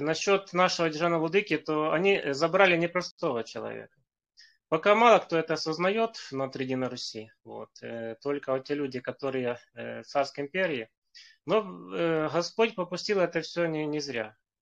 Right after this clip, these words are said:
Многие пророки страдали, апостолы страдали, и сейчас, сейчас тоже помазанник страдает. Но это все для того, чтобы явилась слава Божия, для того, чтобы открыть людям больше правды. И в свое время Господь, э, э,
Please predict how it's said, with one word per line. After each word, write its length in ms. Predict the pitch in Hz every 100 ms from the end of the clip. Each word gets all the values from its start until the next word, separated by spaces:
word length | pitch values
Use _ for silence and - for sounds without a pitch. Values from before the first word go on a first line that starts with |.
| _ _ -
Многие 300 | 175 220 160
пророки 400 | 156 156 196 180
страдали, 480 | - 156 151 147 135
апостолы 420 | 127 170 175 147
страдали, 480 | - 135 135 127 120
и 80 | 139
сейчас, 360 | 131 151 143 -
сейчас 360 | 143 - - -
тоже 260 | 139 131
помазанник 480 | 120 131 135 131 127
страдает. 520 | - 127 127 123 117 - _ - - - _ _ -
Но 140 | 139
это 440 | 220 226 185 175 165
все 200 | - 214
для 140 | 165
того, 240 | 160 175 180
чтобы 340 | - 165 151
явилась 340 | 151 180 151 -
слава 240 | 151 147
Божия, 300 | 127 120 117
для 120 | 120
того, 160 | 131 160
чтобы 380 | 156 139 135 131
открыть 360 | 131 - 180 160
людям 280 | 160 156 147
больше 380 | 147 131 123
правды. 560 | - 135 135 139 156 160 _ _ _ _ _ _ _
И 280 | 147 151 147
в 60 | -
свое 300 | - 165 170
время 340 | 180 202 170
Господь, 600 | 151 151 - 175 165 -
э, 60 | 147
э, 760 | 143 139 131 139 139 131 131